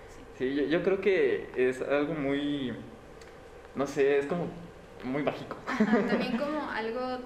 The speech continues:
Speaker 1: eh, también, este, interesante es cómo el impacto de,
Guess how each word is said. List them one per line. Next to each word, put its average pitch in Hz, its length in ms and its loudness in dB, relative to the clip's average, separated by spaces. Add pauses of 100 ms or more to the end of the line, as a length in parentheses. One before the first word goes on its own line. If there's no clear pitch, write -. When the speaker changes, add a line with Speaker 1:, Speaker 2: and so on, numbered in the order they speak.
Speaker 1:
eh, 196 360 -6
también, 196 280 -10 (200)
este, 220 280 -10
interesante 214 800 -6
es 240 80 -8 (560)
cómo 254 320 -4
el 269 160 -4
impacto 226 460 -4
de, 226 360 -2